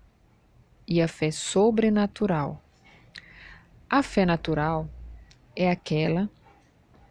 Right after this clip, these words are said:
em que todos nós fazemos uso, tanto os que estão com Deus quanto os que não estão com Deus.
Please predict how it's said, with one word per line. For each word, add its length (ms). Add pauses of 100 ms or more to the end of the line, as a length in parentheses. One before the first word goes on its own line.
(920)
em 120
que 140
todos 500
nós 320
fazemos 580
uso, 260
tanto 340
os 80
que 80
estão 320
com 220
Deus 280
quanto 240
os 100
que 100
não 160
estão 340
com 180
Deus. 380